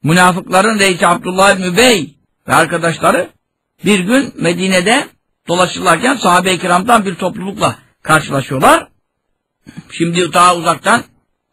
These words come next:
e, İbn Übey yanındaki münafıklara diyor ki, "Bakın şu gelen ahmakları başınızdan nasıl savacağım. Şimdi ben,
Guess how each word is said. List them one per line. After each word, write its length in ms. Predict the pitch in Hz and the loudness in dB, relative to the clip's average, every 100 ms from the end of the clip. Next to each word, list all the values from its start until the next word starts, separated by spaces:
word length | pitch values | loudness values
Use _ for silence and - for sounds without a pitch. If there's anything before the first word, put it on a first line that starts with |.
| - | -16
e, 60 | - - - - - - - _ _ - | -12 -10 -12 -12 -14 -18 -20 _ _ -4
İbn 240 | 170 165 | -2 0
Übey 360 | 165 156 185 175 | -2 2 0 2
yanındaki 420 | 165 160 156 170 | 0 0 -4 -4
münafıklara 760 | 160 151 147 120 151 202 226 - _ _ _ _ - | 0 0 0 -2 0 2 0 -4 _ _ _ _ -10
diyor 260 | 135 202 185 | -2 -2 0
ki, 260 | 160 190 - _ - | -2 -4 -6 _ -2
"Bakın 260 | 175 185 175 | 0 0 -4
şu 180 | 170 160 | -4 -2
gelen 260 | 165 170 | 0 2
ahmakları 640 | 170 160 160 151 160 160 | 0 0 -4 -4 -2 -2
başınızdan 540 | 156 151 156 143 156 151 | -2 -4 -6 -4 -2 0
nasıl 200 | 151 143 | -2 -4
savacağım. 540 | 147 139 123 135 123 | -4 -4 -2 -2 -4
Şimdi 280 | - 135 131 | -6 -6 -2
ben, 160 | 135 | -4